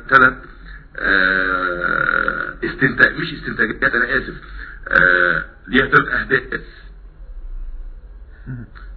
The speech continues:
Speaker 1: الهدف الأول بيقول للشعب: "ما تنكروش المسيح، ما حدش ينكر إيمانه بالمسيح"،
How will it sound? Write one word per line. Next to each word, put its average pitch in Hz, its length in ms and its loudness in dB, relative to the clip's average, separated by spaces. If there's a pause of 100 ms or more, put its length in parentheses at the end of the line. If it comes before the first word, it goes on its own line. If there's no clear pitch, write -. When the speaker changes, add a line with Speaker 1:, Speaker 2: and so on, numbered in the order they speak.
Speaker 1:
الهدف - 360 6
الأول 127 460 0 (680)
بيقول 170 460 -2
للشعب: 147 460 0 (260)
"ما 113 100 0
تنكروش 127 580 2
المسيح، 143 680 0 (1800)
ما - 80 0
حدش - 640 4
ينكر 143 320 2
إيمانه 117 320 4
بالمسيح"، 127 640 0